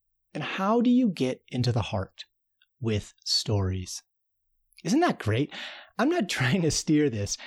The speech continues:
into a conversation around climate change. I respect everyone's views. All I want to do is point out how Goodall's statement reveals something of crucial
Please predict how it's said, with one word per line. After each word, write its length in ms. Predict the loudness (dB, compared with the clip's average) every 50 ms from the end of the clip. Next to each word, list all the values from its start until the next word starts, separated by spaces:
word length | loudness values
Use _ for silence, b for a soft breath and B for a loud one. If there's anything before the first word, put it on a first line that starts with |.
| B B
into 180 | 0 2 2 2
a 60 | 2
conversation 800 | 2 0 -2 -2 0 0 0 0 2 2 2 2 2 0 -2 -4
around 300 | -2 -2 -2 -2 -2 -6 _ _ _
climate 460 | -4 -4 -2 -2 -2 -4 -4 -4 -4
change. 340 | -4 -4 -2 -4 -4 -8 B B B B B
I 60 | 0 2
respect 480 | 2 2 2 0 0 -2 -2 -2 -6 -18 _ -2
everyone's 640 | -2 0 2 2 0 0 0 -2 -4 -4 -6 -6
views. 560 | -6 -2 -2 0 0 0 -2 -4 -8 -8 -8 _ _ _ _ _ _
All 320 | -2 2 2 4 4 4 4
I 80 | 2
want 300 | 2 2 2 0 -2 -2
to 120 | -2 -2 0
do 360 | 2 2 2 2 0 -6 b b b b b
is 120 | -2 -2
point 300 | -2 -2 0 0 2 2
out 240 | 2 0 0 -2 -6 _ _
how 180 | _ -2 2 2
Goodall's 640 | 2 2 2 2 2 4 4 2 2 0 -2 -4 -4 -4 -4
statement 500 | -4 0 2 0 0 2 -2 -6 -6 -6 _
reveals 680 | 0 0 0 0 2 2 2 4 4 2 2 0 -4 -6 -6
something 480 | -4 -2 0 0 -2 -2 -4 -6 -4
of 140 | -4 -6 -6
crucial 800 | -6 -10 -10 -6 0 2 4 4 4 2 0 -2 -2 -2 -4 -8